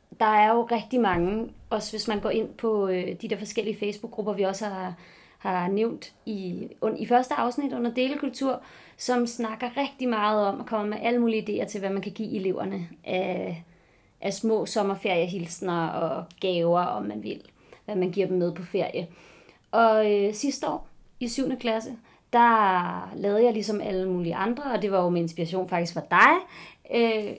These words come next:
sådan en fin lille stjerne, hvor der stod en masse ord på, som deres klassekammerater så havde sagt om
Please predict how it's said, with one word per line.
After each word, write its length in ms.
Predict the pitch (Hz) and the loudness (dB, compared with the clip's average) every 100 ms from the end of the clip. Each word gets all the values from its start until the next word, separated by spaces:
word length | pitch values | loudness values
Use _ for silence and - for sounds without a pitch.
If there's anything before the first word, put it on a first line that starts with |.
| - | -10
sådan 220 | - 277 | -2 2
en 60 | 285 | 2
fin 220 | 285 311 | 2 0
lille 180 | 277 277 | 0 0
stjerne, 440 | 285 233 196 208 247 | 2 4 4 2 2
hvor 160 | 233 | 0
der 80 | 226 | 0
stod 220 | 233 240 | -4 -2
en 100 | 233 | 0
masse 300 | 220 214 240 240 | 0 0 -2 0
ord 340 | - 233 - - | 4 4 2 0
på, 240 | 233 208 | 0 0
som 460 | 208 220 208 202 196 | -2 -2 -2 -2 -2
deres 180 | 220 - | -4 -4
klassekammerater 600 | 269 277 277 214 190 180 | -4 -2 -2 -2 -4 -4
så 160 | 196 | -4
havde 180 | 180 170 | -4 -6
sagt 460 | 170 185 - - - - | -6 -8 -10 -18 -18 -6
om 160 | 170 | -6